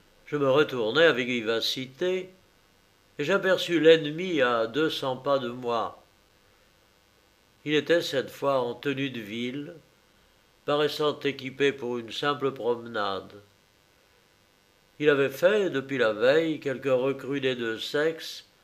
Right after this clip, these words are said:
et offrait véritablement une masse imposante.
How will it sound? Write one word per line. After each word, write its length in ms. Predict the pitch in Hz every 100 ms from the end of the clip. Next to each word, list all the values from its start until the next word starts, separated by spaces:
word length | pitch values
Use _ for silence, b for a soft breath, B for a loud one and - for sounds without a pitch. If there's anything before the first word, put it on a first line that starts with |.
| b b b b
et 80 | 143
offrait 280 | 139 - 180
véritablement 760 | 165 147 147 131 120 120 151 156
une 240 | 127 110
masse 400 | 110 139 165 -
imposante. 1080 | 147 127 135 123 104 110 101 82 - -